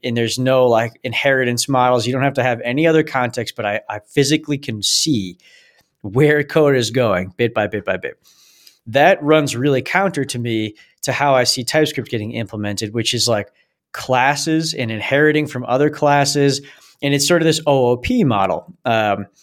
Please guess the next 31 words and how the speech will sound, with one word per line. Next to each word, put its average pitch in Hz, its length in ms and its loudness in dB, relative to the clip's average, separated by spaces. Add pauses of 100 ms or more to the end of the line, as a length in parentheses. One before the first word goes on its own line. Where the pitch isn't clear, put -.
(220)
where 127 340 4
I, 131 140 2 (200)
it, 147 280 -2
not 196 200 2
always, 151 500 4
but 139 160 0
I 127 80 4
see 170 300 2
that 147 160 4
a 127 40 0
lot 123 420 4
where 123 140 -6
it's 113 160 -6
like 113 260 -2 (280)
you 147 160 2
have 147 280 2 (180)
inheritance 135 840 0 (540)
involved 120 460 2
in 113 80 -6
your 107 100 -8
JavaScript 101 480 -8 (340)
or 127 100 0
your 110 180 -6
TypeScript 104 380 -6
or - 20 -12
whatever. - 320 -12 (180)
So 156 280 4
if 135 320 -6
I 156 240 2
am 170 240 4
writing 135 880 2